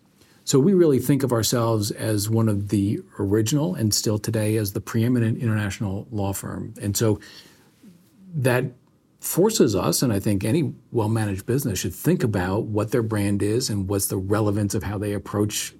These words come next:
the market to changes in the market. And so this question of, of deglobalization or decoupling, uh, is an important one for us. My own view today is that deglobalization is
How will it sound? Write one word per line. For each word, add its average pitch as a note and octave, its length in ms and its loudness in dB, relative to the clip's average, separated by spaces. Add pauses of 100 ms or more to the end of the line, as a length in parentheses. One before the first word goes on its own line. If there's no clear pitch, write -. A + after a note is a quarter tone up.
(120)
the A2 220 0
market G#2+ 640 0
to G#2 260 0
changes - 500 2 (140)
in G2+ 100 -2
the G2+ 60 0
market. G2 440 -4 (640)
And A2+ 340 0
so B2 100 2
this A2 160 2
question B2+ 320 0
of, G2+ 340 0
of G2 320 -6 (280)
deglobalization A2+ 1080 0
or G2+ 100 -2
decoupling, A2 800 -4 (420)
uh, G#2 280 -2
is C3+ 160 2
an B2 60 4
important G#2 640 -2
one G#2 280 -4
for G2 240 -6
us. G2 160 -6 (760)
My D#3 220 2
own F#3+ 360 2
view A#2 800 2 (460)
today G#2+ 960 2
is A2+ 260 0
that A2+ 300 0 (480)
deglobalization B2+ 1300 2
is A2+ 480 2